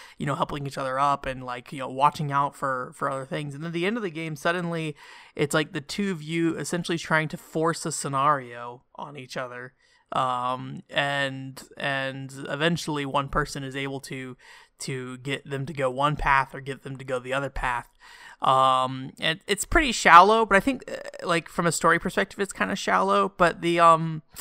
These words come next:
but the actual, uh, implementation of it from a gameplay perspective, you know, suddenly making this last chapter be a very competitive chapter,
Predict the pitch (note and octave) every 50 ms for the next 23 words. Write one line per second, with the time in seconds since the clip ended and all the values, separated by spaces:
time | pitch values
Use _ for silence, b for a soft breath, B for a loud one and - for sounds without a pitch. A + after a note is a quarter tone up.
0 | B B B B B B B B B B B - G3 F#3+ F3 F#3+ F#3+ - - F#3+
1 | A#3+ B3 - - - C#4 B3+ A#3 G#3+ G3+ F#3+ F#3 F3 F3 E3+ - - D3+ D3 D3
2 | C#3+ C#3+ C#3 C#3 C#3 C#3 C#3 C3+ - - - F#3 F3+ - F3+ F3+ - - - -
3 | E3 E3 - - F3 D#3 D3+ D3 D3+ D3 - - D3+ C#3 C3+ C3+ E3 D3 D3 D3
4 | E3+ F3 - D3 C3 - - D3 C3 - - - C3+ B2+ C3 C3 B2+ C3 C3 C3
5 | C#3+ - - F#3 E3+ E3 E3 D#3+ D#3 D3+ D3+ D3 - D3+ D3 C#3 C#3 - - C#3+
6 | C#3 C#3 C3+ - - - - C#3 C3+ - - - C#3 C3 B2+ - B B B B
7 | B B B - D3+ C#3+ C3 B2+ D3 C#3+ D3 D3 C#3+ - - - C3+ - - -
8 | - D3+ C#3+ C#3+ C3+ C3 B2+ A#2+ - - - - C3+ B2+ B2+ - - - C3+ A#2+
9 | A#2+